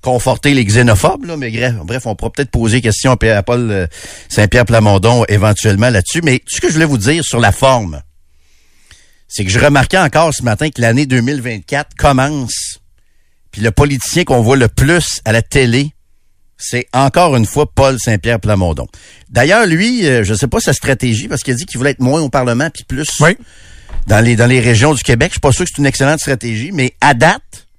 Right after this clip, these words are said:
Speaker 1: euh, c'est encore lui qui prend toute la place, là. Pendant que Monsieur Legault écrit une lettre,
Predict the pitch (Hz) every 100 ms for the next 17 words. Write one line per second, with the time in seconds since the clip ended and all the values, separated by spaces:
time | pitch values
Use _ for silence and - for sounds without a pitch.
0 | _ _ _ _ _ _ - 113 123 127
1 | 120 - - 117 110 135 113 110 156 151
2 | - - 110 117 - - 110 107 131 117
3 | - 92 123 185 165 143 - 202 139 202
4 | 160 - 170 147 170 139 - -